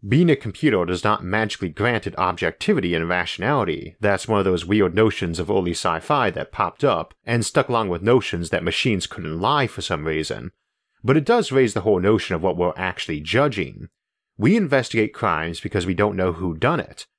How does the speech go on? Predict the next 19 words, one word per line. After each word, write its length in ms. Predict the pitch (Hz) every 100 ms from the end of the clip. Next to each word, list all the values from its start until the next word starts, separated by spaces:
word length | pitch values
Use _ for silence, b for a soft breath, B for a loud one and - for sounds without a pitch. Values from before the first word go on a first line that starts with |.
| _ -
and 160 | 120
we 80 | 131
have 120 | 160
trials 480 | - - - 143 98
because 220 | 98 98
we 80 | 90
are 80 | 92
trying 260 | - 117 98
to 60 |
conform 400 | - 87 107 92
who 160 | 80 95
done 260 | 82 151
it 220 | 98 - - _
to 160 | - 113
a 40 |
certain 260 | 107 135 123
degree 240 | 110 90
of 120 | 87
certainty. 640 | - 214 233 110 101 -